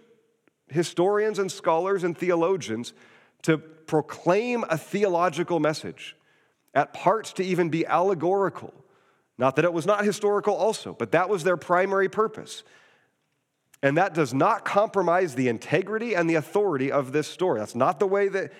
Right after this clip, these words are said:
ancient Jews would have thought about it. They would have thought that the group of editors, their elders coming to tell a story of their history with proclamation theologically of who God is, all together actually brought strength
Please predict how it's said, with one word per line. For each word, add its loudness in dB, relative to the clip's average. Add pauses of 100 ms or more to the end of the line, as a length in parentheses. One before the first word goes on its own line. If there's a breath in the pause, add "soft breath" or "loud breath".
ancient 0
Jews -2
would -2
have -8
thought 2
about 0
it. -8 (540 soft breath)
They 4
would 0
have -2
thought 2
that -2
the 0
group -2 (280 loud breath)
of 2 (100)
editors, -2
their 0
elders 0
coming 0
to 0 (320 loud breath)
tell 0
a 2
story -2
of 0
their 0
history -4
with 0 (500 loud breath)
proclamation 0
theologically 0
of -2
who 0
God 2
is, -4 (240 loud breath)
all 2
together -2 (320 soft breath)
actually 2
brought 0
strength -2